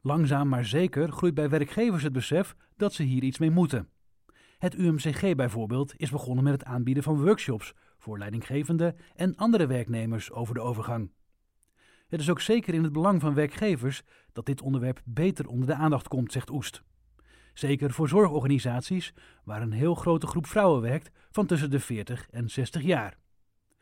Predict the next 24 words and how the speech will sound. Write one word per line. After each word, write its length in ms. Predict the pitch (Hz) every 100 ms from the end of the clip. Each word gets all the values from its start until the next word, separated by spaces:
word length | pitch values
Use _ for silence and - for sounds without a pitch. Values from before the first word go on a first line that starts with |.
| _ _ _
Kom 160 | - 110
je 60 |
tot 120 | 120
preventie, 640 | 120 139 196 214 - 208 - _ _
dan 140 | - 143
scheelt 300 | - 214 214
dat 160 | 156
een 100 | 147
werkgever 580 | 123 120 - 127 127 160 - _
heel 240 | - 185
veel 160 | 143 143
ziekteverzuim. 680 | 139 196 123 131 139 117 92 _ _ _ _ _ -
En 160 | 123
vrouwen 460 | 101 170 202 196 175 _
veel 340 | - 139 -
ellende." 460 | - 156 117 104 85 _ _ _ _ _ _ - - -
Je 120 | -
luisterde 500 | 151 208 208 196 175
naar 280 | 151 143 131
Dagblad 360 | 120 139 143 131
van 120 | 143
het 100 | 120
Noorden 240 | 127 120
voorgelezen. 680 | 127 156 120 110 104 95 92